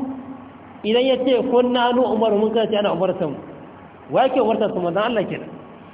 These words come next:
Manzon Allah sallallahu alaihi wasallam shi yake umartar su. Malaman hadisi yan albarka suka ce irin wannan maganganu na sahabban manzon Allah suna matsayin kamar manzon Allah ne sallallahu alaihi wasallam ya faɗa.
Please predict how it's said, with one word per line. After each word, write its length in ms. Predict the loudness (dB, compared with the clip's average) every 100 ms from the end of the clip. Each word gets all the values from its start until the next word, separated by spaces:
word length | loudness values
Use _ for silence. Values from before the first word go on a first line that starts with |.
| -20 -20 -6
Manzon 340 | -4 0 0
Allah 300 | 0 0 0
sallallahu 320 | 2 2 2 2
alaihi 40 |
wasallam 160 | 0 0
shi 60 | -2
yake 140 | -2
umartar 280 | -2 -2 -4 -6
su. 80 | -12 -16 -16 -16 -2
Malaman 300 | 0 2 4
hadisi 300 | 2 0 -4
yan 100 | -4
albarka 460 | -4 -2 -2 -2 -6 -8 -16 -18 -8
suka 180 | -4 -2
ce 120 | -2
irin 200 | 0 2
wannan 280 | 2 2 0
maganganu 520 | 0 0 0 2 0 -4 -4
na 120 | -2 0
sahabban 440 | 2 2 2 2
manzon 280 | 2 0 0
Allah 420 | 2 2 0 -2 -8 -16 -10 0
suna 400 | 2 2 2 2
matsayin 460 | 2 2 0 0
kamar 240 | 0 2 2
manzon 380 | 0 2 0 0
Allah 300 | 0 2 2
ne 260 | 0 0 -4 -10 -12 0
sallallahu 540 | 2 4 4 4 4 4
alaihi 140 | 0
wasallam 240 | 0 2 2
ya 100 | 0
faɗa. 260 | 0 -2